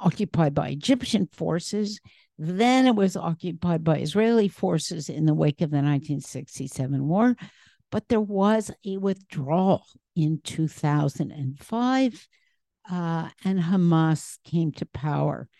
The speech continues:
in Gaza in two thousand and seven. Now,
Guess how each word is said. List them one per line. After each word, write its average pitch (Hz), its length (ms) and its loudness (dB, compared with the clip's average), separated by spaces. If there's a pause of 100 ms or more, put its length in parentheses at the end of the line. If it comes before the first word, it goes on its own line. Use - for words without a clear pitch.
(240)
in 165 200 0
Gaza 147 520 -2
in 156 220 -2
two 143 200 -4
thousand 135 680 -4
and 135 220 -6
seven. 139 440 -6 (460)
Now, 147 480 -2